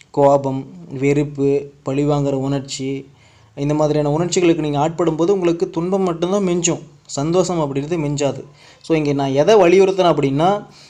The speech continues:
உங்க மனசு வந்து அமைதியோட இருக்கணும், ஒரு சாந்த குணத்தோட இருக்கணும், ஒரு சமநிலையோட இருக்கணும் அப்படின்னா, நீங்க உணர்ச்சி வசப்படுறத கட்டுப்படுத்தணும். உங்களுடைய உணர்ச்சிகளை கட்டுப்படுத்தணும்.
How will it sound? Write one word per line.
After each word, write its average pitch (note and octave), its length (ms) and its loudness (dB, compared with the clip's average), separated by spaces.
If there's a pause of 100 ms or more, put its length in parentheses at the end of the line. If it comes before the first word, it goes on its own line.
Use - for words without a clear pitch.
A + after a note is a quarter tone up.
(160)
உங்க C#3 120 0 (120)
மனசு G#3 320 4
வந்து F3 240 4 (200)
அமைதியோட F3+ 520 4
இருக்கணும், D#3 380 0 (160)
ஒரு D3 140 4
சாந்த E3+ 480 0
குணத்தோட E3 460 2
இருக்கணும், D3+ 420 -2
ஒரு C#3+ 180 0
சமநிலையோட E3 580 2 (120)
இருக்கணும் E3 460 0
அப்படின்னா, C3+ 400 -2 (680)
நீங்க E3+ 360 4 (420)
உணர்ச்சி F3+ 360 2
வசப்படுறத D3+ 640 0 (420)
கட்டுப்படுத்தணும். C#3+ 760 -2 (240)
உங்களுடைய C#3+ 380 0 (140)
உணர்ச்சிகளை E3 460 0
கட்டுப்படுத்தணும். C#3+ 760 -4